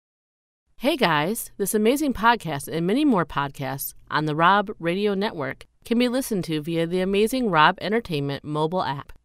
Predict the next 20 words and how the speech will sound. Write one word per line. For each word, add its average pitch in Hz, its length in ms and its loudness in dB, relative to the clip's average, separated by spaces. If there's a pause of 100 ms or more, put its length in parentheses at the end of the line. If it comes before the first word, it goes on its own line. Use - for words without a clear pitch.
While 185 180 6
you're 240 120 4
in 277 160 0
the 285 160 -2
app, 147 340 -2 (220)
you'll 202 160 -2
also 226 320 2
come 160 180 -4
across 147 380 -2
exclusive 233 540 -4
videos 135 600 -2 (180)
and 190 220 -2
photos, 180 580 -2 (140)
information 208 760 0
in 202 140 -4
regards 165 440 -4
to - 160 -8
Rob 151 280 4
Entertainment 190 540 -4
events, 170 560 -4